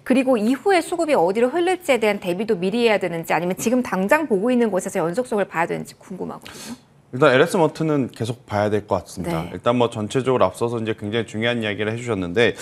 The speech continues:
Speaker 2: 일단 이 울트라 커패시터 시장이 그렇게까지 지금 만개한 상황이 아니거든요.
Speaker 1: 아.
Speaker 2: 어, 그렇기 때문에 실제로 이들이 돈을 벌기까지는 저는 시간이 좀 필요하다라고 보여집니다.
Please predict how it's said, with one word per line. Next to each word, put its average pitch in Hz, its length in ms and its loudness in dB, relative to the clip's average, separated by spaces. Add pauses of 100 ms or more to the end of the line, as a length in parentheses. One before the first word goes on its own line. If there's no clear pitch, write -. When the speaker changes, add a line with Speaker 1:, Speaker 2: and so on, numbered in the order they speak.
(420)
Speaker 2:
일단 147 160 6
이 139 140 4
울트라 143 440 6
커패시터 180 1120 4
시장이 147 600 2
그렇게까지 190 600 2
지금 139 380 2
만개한 117 520 4
상황이 135 300 -2
아니거든요. 85 560 -4
Speaker 1:
아. 170 260 -12 (220)
Speaker 2:
어, 104 140 -4
그렇기 131 320 -6
때문에 120 400 2
실제로 175 640 0 (340)
이들이 147 360 2
돈을 147 280 2
벌기까지는 127 800 0
저는 107 220 -4
시간이 151 340 2
좀 131 140 -2
필요하다라고 143 640 2
보여집니다. 92 540 -4